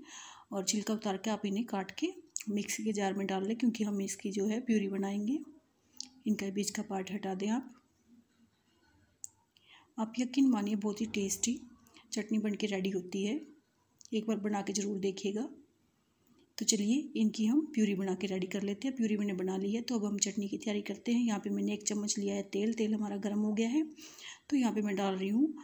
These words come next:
आधी छोटी चम्मच जीरा और आधी छोटी चम्मच लिया है मैंने राई,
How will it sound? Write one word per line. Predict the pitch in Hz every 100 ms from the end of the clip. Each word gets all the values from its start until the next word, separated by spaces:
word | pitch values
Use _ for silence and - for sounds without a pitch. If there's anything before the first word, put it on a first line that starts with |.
| - -
आधी | 190 196
छोटी | 220 214 214
चम्मच | 202 202
जीरा | 190 190 202 302 - - _ _ - - _ -
और | 214 208 208
आधी | 202 214
छोटी | 208 208
चम्मच | 214 202 196
लिया | 202
है | 190
मैंने | 190 190
राई, | 196 208